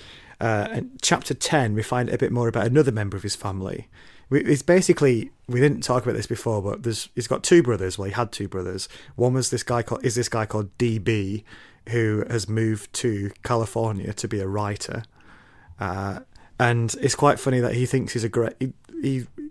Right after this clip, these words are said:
obviously Holden thinks that his brother's a fantastic writer, but he, he describes twice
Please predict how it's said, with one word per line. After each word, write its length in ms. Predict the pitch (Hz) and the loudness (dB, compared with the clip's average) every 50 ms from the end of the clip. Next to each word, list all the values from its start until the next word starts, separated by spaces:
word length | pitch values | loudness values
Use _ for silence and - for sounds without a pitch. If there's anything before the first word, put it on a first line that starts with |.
| - - | -6 -2
obviously 560 | 147 139 156 - - 127 123 117 110 104 101 - _ - - - - - _ _ - - | -2 0 0 0 0 0 2 2 0 -2 -4 -10 _ -20 -20 -20 -20 -20 _ _ -10 0
Holden 400 | - 135 131 127 117 120 113 113 | 2 4 4 4 4 2 0 -2
thinks 380 | - - 123 120 110 - - | 0 0 -2 -2 -2 -4 -6
that 120 | - 113 101 | -4 -4 -2
his 120 | 107 104 | -4 -4
brother's 300 | - - 117 110 110 98 | -2 -2 0 0 0 -2
a 60 | 104 | -4
fantastic 540 | - - 110 101 - 120 113 - - - 107 | -4 -4 -4 -4 -2 -4 -4 -4 -6 -6 -4
writer, 480 | 104 107 107 107 110 - - - - - - | -2 -2 -2 -2 -2 -4 -6 -8 -10 -8 -4
but 100 | - 117 | -2 0
he, 220 | 113 113 107 104 - - - - - - | 0 0 0 -2 -4 -8 -16 -20 -8 -6
he 60 | - | -4
describes 560 | 120 117 - - - 160 165 165 143 123 - | -2 -2 -2 2 4 4 6 6 4 2 0
twice 640 | - - - - 147 156 143 110 104 107 - - - | -4 -2 2 4 4 4 4 2 0 -4 -6 -8 -8